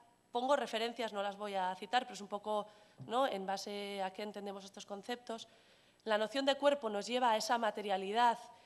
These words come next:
que sería el nudo entre acción y estructura, el, el espacio de la práctica. Y la noción de actante o agencia un poco nos remite a eso, ¿no? A ver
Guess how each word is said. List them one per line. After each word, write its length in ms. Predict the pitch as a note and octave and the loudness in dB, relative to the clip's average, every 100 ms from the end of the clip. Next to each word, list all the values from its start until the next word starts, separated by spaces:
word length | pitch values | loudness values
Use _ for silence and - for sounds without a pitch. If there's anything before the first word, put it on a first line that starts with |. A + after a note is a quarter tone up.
| - _ | -20 _
que 140 | - G3+ | -6 -4
sería 260 | G#3 A#3+ | 0 2
el 120 | A3+ A#3 | 4 2
nudo 240 | C4 A#3+ | 2 2
entre 240 | A3+ A3 | 2 0
acción 280 | G3+ - B3 | -4 0 -2
y 60 | A3+ | 0
estructura, 540 | - G3 - C4+ A#3 | -6 -10 -6 0 2
el, 80 | A3 | 2
el 180 | F#3 G3 | 0 0
espacio 420 | G3 - E3+ A3 | 2 2 2 0
de 60 | G3+ | -2
la 180 | F#3 | -2
práctica. 600 | - B3+ B3+ A#3 A3+ A#3+ - - _ _ _ _ _ - - _ _ - _ | 2 0 0 -6 -2 -2 -4 -18 _ _ _ _ _ -20 -20 _ _ -20 _
Y 100 | A#3 | -4
la 120 | A3 G#3 | 0 0
noción 260 | G#3 A#3+ | 0 0
de 60 | B3+ | 0
actante 360 | B3+ B3+ B3+ | 0 0 2
o 60 | B3 | 0
agencia 320 | A#3 C4+ B3+ | 2 0 -2
un 60 | A#3+ | -2
poco 160 | B3 | -2
nos 120 | B3 G#3 | -2 -4
remite 340 | G3 A3 A3+ | -4 -4 2
a 120 | G3 | 2
eso, 220 | G3+ F3+ | 2 -4
¿no? 160 | F3+ A#3+ | 0 2
A 180 | G#3+ G3 | 4 2
ver 260 | A#3+ B3+ | 0 -2